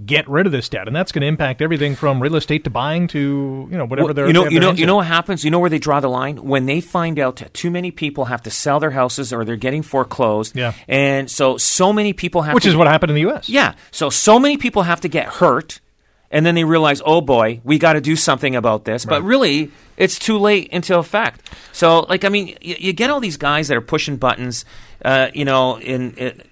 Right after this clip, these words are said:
Speaker 2: in the government, and they've got their high-paying government jobs, right? They, you know, they're making huge money,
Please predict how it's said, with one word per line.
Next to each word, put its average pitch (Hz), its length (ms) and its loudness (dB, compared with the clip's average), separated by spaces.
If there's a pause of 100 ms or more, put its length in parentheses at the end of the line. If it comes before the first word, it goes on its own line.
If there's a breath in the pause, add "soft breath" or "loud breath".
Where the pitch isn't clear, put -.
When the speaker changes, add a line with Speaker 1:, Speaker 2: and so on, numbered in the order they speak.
(300)
Speaker 2:
in 135 280 -8
the 135 60 0
government, 131 560 2 (300 loud breath)
and 165 300 -2
they've 196 260 2
got 185 240 -2
their 139 140 2
high-paying 143 580 0
government 123 400 2
jobs, - 400 -4
right? 127 320 -4
They, 127 240 0
you 127 140 -4
know, 113 180 -2
they're 113 80 -6
making 120 480 -6 (200 soft breath)
huge 185 360 0
money, 135 400 2